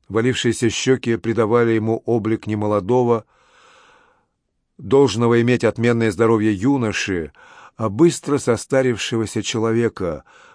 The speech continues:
получившего жестокие удары судьбы. "Выздоравливай. Вечером к тебе придёт чиновник для снятия показаний".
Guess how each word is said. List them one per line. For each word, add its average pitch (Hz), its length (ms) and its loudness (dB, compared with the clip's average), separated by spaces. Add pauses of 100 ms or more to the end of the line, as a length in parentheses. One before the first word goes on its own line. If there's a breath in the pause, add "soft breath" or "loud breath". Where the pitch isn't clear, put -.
получившего 117 680 0
жестокие 135 640 -2
удары 117 380 0
судьбы. 92 560 -6 (1160)
"Выздоравливай. 107 800 0 (840 soft breath)
Вечером 127 480 2
к 107 60 -10
тебе 123 240 2
придёт 117 260 2
чиновник 127 540 -2
для 110 160 0
снятия 117 400 -4
показаний". 85 680 -4